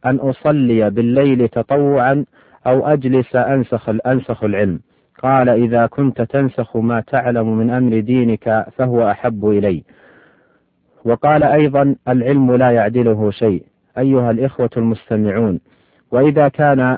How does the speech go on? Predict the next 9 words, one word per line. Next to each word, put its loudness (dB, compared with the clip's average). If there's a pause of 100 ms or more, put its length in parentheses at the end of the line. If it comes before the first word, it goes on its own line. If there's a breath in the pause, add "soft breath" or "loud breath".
أهل 0
العلم 0
بهذه 0
المنزلة 0
الرفيعة -2 (200)
والدرجة 0
العالية، 0 (600 soft breath)
فإن 2
الواجب 2